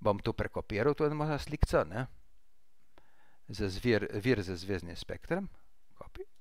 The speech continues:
A, kdaj ta slikca zdaj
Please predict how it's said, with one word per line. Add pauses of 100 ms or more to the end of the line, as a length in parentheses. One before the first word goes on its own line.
(1040)
A, (2750)
kdaj
ta
slikca
zdaj